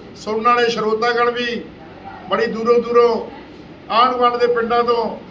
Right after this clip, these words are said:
ਇਸ ਕਥਾ ਵਿੱਚ ਸ਼ਾਮਲ ਹੋਏ। ਅੱਜ ਕਥਾ ਦਾ ਸੱਤਵਾਂ ਦਿਨ ਹੈ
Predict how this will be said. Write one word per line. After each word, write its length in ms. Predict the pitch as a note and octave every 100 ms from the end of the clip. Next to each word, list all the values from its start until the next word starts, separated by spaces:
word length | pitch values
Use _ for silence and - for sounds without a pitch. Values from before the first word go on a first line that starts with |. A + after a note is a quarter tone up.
| - - - -
ਇਸ 120 | F#3+
ਕਥਾ 300 | A3 G#3+ A#3
ਵਿੱਚ 180 | A#3+ A#3+
ਸ਼ਾਮਲ 400 | G#3+ G#3 A3 B3
ਹੋਏ। 320 | B3 B3+ B3+ - - - - - - - G#3
ਅੱਜ 120 | A3+
ਕਥਾ 340 | - A#3+ A#3+ B3
ਦਾ 120 | B3
ਸੱਤਵਾਂ 440 | G#3+ G#3+ A#3 B3
ਦਿਨ 240 | A#3+ B3 B3
ਹੈ 400 | B3 B3+ -